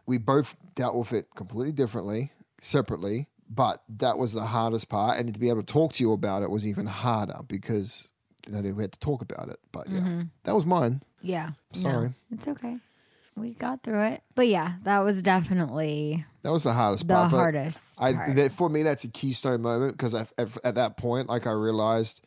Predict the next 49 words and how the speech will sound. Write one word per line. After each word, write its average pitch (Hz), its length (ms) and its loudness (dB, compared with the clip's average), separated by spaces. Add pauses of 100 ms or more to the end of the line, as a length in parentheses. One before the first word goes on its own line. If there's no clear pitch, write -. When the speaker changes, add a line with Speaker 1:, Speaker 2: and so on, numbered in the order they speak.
(140)
Speaker 1:
you 107 180 0
were 110 100 0
good 104 200 0
for 120 120 -4
me. 117 440 0
I 95 120 -10
am 95 220 -6
gonna 110 220 -2
be 110 120 2
a 110 40 0
good 117 200 0
dad. 110 480 -2 (120)
I - 80 -16
believe 110 340 -4
him. 120 160 -2
Like, 127 160 2
you 156 60 2
know 165 60 4
what 170 60 2
I 170 60 2
mean? 165 200 2
Like, 147 260 2
Speaker 2:
Mm-hmm. 190 480 0
Speaker 1:
that 143 260 2
for 147 160 -4
me 139 260 4
was 127 240 2
like, 120 380 2
"Okay, 123 460 2
this 110 320 -2
is 113 180 -4
where 113 240 2
I'm 127 140 -2
going, 113 400 -2 (100)
and 113 120 -6
this 117 160 -2
is 113 100 -6
fucking 123 360 -2
where 117 180 2
I 113 40 4
wanna 147 260 -2
go." - 280 -10 (180)
Speaker 2:
Mm-hmm. 202 300 -2 (260)
Speaker 1:
That 143 140 -2
was 120 120 -2
my, 107 200 -2
that - 260 -2
was, 65 160 0
Speaker 2:
Aw. 240 120 -6